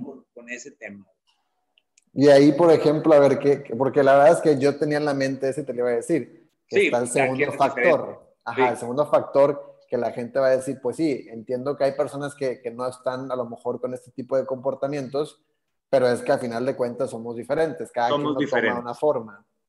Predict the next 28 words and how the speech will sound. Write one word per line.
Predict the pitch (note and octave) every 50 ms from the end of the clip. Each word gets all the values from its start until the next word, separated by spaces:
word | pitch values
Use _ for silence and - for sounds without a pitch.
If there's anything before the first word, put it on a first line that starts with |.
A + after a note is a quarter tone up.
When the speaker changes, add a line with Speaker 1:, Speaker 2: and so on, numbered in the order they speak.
| _ _
Speaker 1:
Sí, | - - D3 C#3
hay | C3 D#3+ F3+
un | G3 G#3
capítulo | G3+ A3 G3+ G#3 - F#3+ F#3 F#3 F#3+ F#3 E3
aquí, | D3+ D3+ D#3 D3+
creo | E3 E3 D3+
que | E3 E3
fue | E3+ E3+
el | E3 E3+
treinta | E3 E3+ E3 D#3+ - B2
y | A#2 A#2
ocho, | A#2+ B2+ B2 - C#3
treinta | - B2+ B2+ A#2 A2+ - A2+
y | A2+
nueve, | A2 A2+ A#2 B2 C3
treinta | B2 C3+ A#2 A2 F#2+ G#2
y | G#2 G2+
siete, | A2+ A2+ A2+ A2+ B2
treinta | A2+ A#2 A2+ G#2+ - G#2+
y | G#2 G2
seis | G#2+ A2 G#2+ G#2+
o | A#2+
treinta | - A#2+ A2+ G2 G#2 G2+
y | G2
cinco, | G#2 G#2+ G#2 G2 -
en | G#2 G2+
que | G2+ A2
decíamos, | G#2+ G#2 A#2 A#2+ A#2+ B2 B2 B2 - -